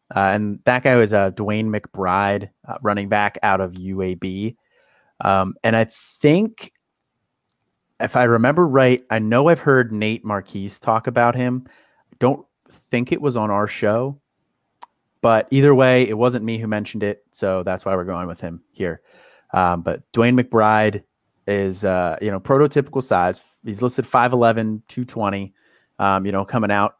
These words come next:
he was listed at six foot, you know, two fifteen. So it's, like, right around the same thing. Um, you know, last year, true freshman year, uh, he had forty-seven carries for four hundred and thirty-nine yards and four touchdowns, uh, averaged nine point three yards per carry and seventy-three point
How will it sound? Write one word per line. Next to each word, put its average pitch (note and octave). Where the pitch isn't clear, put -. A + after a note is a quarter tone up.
he G#2
was G2
listed G2+
at G2
six -
foot, G2+
you G#2
know, F#2
two -
fifteen. F#2+
So G#2+
it's, G#2
like, A2+
right A2+
around G#2
the F#2+
same F#2
thing. F2+
Um, F2+
you A2+
know, G2
last A#2
year, A2+
true C3+
freshman A2+
year, G2
uh, F#2+
he G2+
had F#2+
forty-seven C3
carries A2+
for -
four B2+
hundred A#2+
and G2+
thirty-nine G#2
yards F#2+
and F#2
four G2
touchdowns, A2+
uh, F2
averaged A#2
nine A2
point B2
three A2
yards G2+
per F#2+
carry G#2
and F2+
seventy-three G2
point F#2